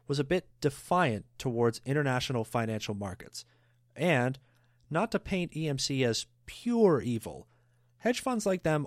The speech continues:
are often where a lot of normal stuff takes place, like where regular people see their retirement funds grow, for example. But it does feel a little bit hard to ignore that some of this growth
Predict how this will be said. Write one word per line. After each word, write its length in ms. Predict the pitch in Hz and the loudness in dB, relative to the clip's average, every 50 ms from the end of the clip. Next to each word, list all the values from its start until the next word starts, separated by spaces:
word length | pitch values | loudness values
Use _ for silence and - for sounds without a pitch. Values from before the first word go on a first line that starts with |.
| - _ - | -6 _ 4
are 280 | 135 151 170 185 185 - | 6 8 8 8 6 2
often 380 | 135 135 135 147 - - 147 131 | 0 -2 -2 -2 -2 -2 -2 0
where 140 | 131 131 | 2 2
a 40 | 127 | 2
lot 240 | 117 117 113 117 123 | 4 2 2 0 0
of 140 | 135 117 107 | -2 -2 -2
normal 300 | 110 113 117 117 113 110 | -2 0 0 0 0 -4
stuff 300 | - - - 104 - - | -4 -4 -4 -4 -4 -4
takes 220 | - 101 92 - | -6 -8 -8 -8
place, 380 | - - 92 - - - - - _ _ _ _ _ _ _ - | -10 -12 -12 -12 -12 -16 -20 -20 _ _ _ _ _ _ _ 0
like 300 | 135 123 123 120 - - | 2 4 2 2 0 0
where 260 | 120 123 120 120 120 | 4 4 6 6 4
regular 400 | 110 117 117 131 - 170 180 175 | 4 2 2 2 2 2 0 0
people 380 | - - - 147 135 - 156 143 | -2 -4 -6 -4 -2 -2 -2 -2
see 220 | - - - 147 | -2 -4 -4 -2
their 200 | 143 151 147 143 | 0 0 0 0
retirement 580 | 135 139 139 - 156 156 160 160 135 113 107 - | 0 -4 -4 -2 0 0 2 2 0 -2 -4 -4
funds 260 | - 104 104 107 - | -6 -6 -6 -6 -2
grow, 240 | - 139 139 135 135 | 2 4 4 4 4
for 180 | - - - | 2 -4 -8
example. 520 | 117 - - - - - - - - - _ _ _ _ _ _ _ _ _ _ _ - | -8 -8 -10 -10 -10 -12 -16 -18 -20 -20 _ _ _ _ _ _ _ _ _ _ _ -8
But 220 | 151 135 160 170 175 | -4 0 0 0 0
it 100 | 156 - - - - | 0 -4 -8 -12 -4
does 220 | - 180 214 - - | 0 0 0 0 0
feel 220 | - 254 269 240 | 2 6 6 8
a 20 | |
little 240 | 196 165 170 190 214 | 8 6 6 4 4
bit 120 | 185 165 - | 4 2 2
hard 360 | - - 175 180 170 139 127 | 2 4 4 6 6 6 4
to 100 | 135 135 | 2 2
ignore 420 | 139 135 131 123 127 143 160 170 147 | 2 2 2 2 4 4 4 4 4
that 160 | 127 120 - | 4 2 2
some 180 | - 147 139 | 0 -2 0
of 60 | 139 131 | 0 0
this 160 | 127 117 - | -2 -2 -4
growth 520 | - - 113 98 101 113 139 - - - | -2 -2 -2 -2 -2 -4 -6 -6 -10 -16